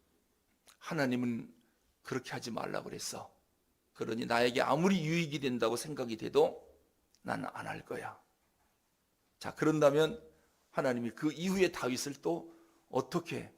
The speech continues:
훈련시키고 사용하시는지, 그래서 다윗을 하나님이요, 큰 제국을 만들게 하고 다윗의 영광을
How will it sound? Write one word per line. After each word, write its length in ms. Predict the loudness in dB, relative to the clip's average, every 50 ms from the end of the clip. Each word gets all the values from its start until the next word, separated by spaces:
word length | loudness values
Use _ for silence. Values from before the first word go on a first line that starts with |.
| _ -10
훈련시키고 600 | -6 2 4 4 4 4 0 -2 -4 -8 -8 -8
사용하시는지, 960 | -4 -4 -2 -2 -2 -2 -4 -6 -6 -6 -8 -8 -8 -8 -8 -8 -8 -10 -12 _ _ -20 -20 -20 -20 _ _
그래서 380 | 2 8 10 10 10 10 8 6
다윗을 380 | 6 4 4 6 4 2 0 -4
하나님이요, 580 | -4 -2 -2 -2 -2 -4 -4 -2 -2 -4 -4 -8 -16 -20 _ _ _ _ _ _ -8 -6 -6 -4 -4 -4 -2 0 0 0
큰 260 | 0 0 -2 -2 -2 -6 -12 -20 _ _ _ _ _ _ _ _ -12 -8
제국을 480 | 0 2 4 4 4 2 -2 -2 -2
만들게 480 | 0 -2 -4 -4 -4 -6 -8 -8 -10 -10
하고 420 | -12 -12 -14 -14 -14 -14 -14 -16 _ _ _ _ _ _ _ _ _ _ _ _ _ _
다윗의 440 | 0 2 2 2 2 0 0 4 4
영광을 640 | 4 4 4 2 0 0 0 0 -2 -4 -6 -8